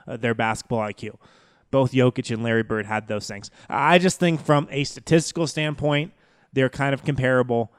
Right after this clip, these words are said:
And then when you look at just what they do on the floor, uh, their eye test makes them comparable as well. Here's another stat for you that compares Bird and Jokic. I know Jokic only played four years. Larry Bird played thirteen.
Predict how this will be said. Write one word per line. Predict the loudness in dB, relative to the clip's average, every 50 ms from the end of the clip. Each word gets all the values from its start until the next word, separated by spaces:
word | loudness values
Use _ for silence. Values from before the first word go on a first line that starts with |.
| _ _ _ _ -6
And | -4 0 0
then | 2 2 4
when | 4 4 4
you | 4 4
look | 4 2 2 2
at | 0 0
just | 2 -2 -2 -2 -4 -12 -14 _ _ _
what | -12 -8 -8 -6 0 4 6 6 6 6 2 _ _ -4
they | 0 0 0
do | 2 4 4 4 4 2 -2
on | -2 0 0 2 2
the | 0
floor, | -2 -2 -8 -14 -14 -14 _ _ _ -10
uh, | -10 -4
their | -2 0 2 4
eye | 4 4 4 2
test | 0 -4 -6 -10 -10 -8 -6 -4
makes | -4 -4 -4 -4
them | -6 -6 -6 -4
comparable | -6 -6 -6 -2 0 2 2 2 2 0 -2 -2
as | -2 2
well. | 4 6 6 6 4 4 0 -8 -20 -20 _ _
Here's | -2 6 8 8 8 8
another | 6 4 4 4 4 6 4 4 6 4 2 0 -2 _ _ _ _ _
stat | -10 -8 -8 -2 2 2 4 4 2 0
for | -4 -8 -6
you | -4 -2 0
that | 0 0 0 -2
compares | -4 -8 -8 -4 -4 -4 -4 -4
Bird | -6 -6 -6 -6 -6
and | -8 -6 -4
Jokic. | -4 -4 0 0 -2 -2 -2 -4 -8 -8 _ _ _ _ _ _ _ _
I | 0 2 4
know | 6 8 8
Jokic | 8 8 6 4 2 0 0 2
only | 2 2 2
played | 4 4 2 2 2
four | 2 4 4 6
years. | 8 8 8 8 6 4
Larry | 4 4 4 4
Bird | 4 4 2 2 0
played | 0 -2 -2 -2 -4
thirteen. | -6 -6 -6 -4 -2 0 2 2 2 2 0